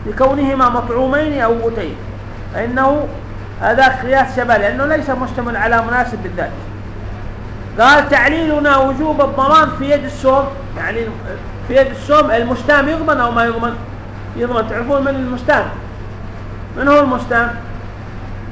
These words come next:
من يأخذ الشيء لمنفعة نفسه يقلبه. أنت جيت عند صاحب: "بكم هذه ال-، بكم هذا الفنجان؟" فأخذته تقلبه لتشتريه، سقط وانكسر، تضمنه أو لا؟ حتى لو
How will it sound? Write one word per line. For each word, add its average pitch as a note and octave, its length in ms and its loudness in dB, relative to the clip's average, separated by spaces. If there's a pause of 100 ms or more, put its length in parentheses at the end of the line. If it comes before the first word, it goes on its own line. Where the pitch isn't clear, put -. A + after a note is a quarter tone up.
(680)
من G#3 120 0
يأخذ C#4 380 4
الشيء C4+ 340 2
لمنفعة C4 520 0
نفسه C4 220 -4 (120)
يقلبه. B3+ 400 -2 (420)
أنت A#3 220 -6
جيت C4 200 -6
عند G#3 200 -6
صاحب: G#3+ 260 0 (460)
"بكم A#3+ 320 0
هذه G#3+ 260 0 (180)
ال-، F#3 320 -4 (400)
بكم G#3+ 240 -2
هذا G3 300 -2
الفنجان؟" F3 480 -6 (1080)
فأخذته A#3 520 0
تقلبه A#3+ 480 -2
لتشتريه، A#3+ 580 -4
سقط B3 300 -2
وانكسر، G3 440 -4 (160)
تضمنه A3+ 360 -2
أو G#3 140 2
لا؟ A3+ 140 -2 (960)
حتى C4+ 220 0
لو C#4+ 80 6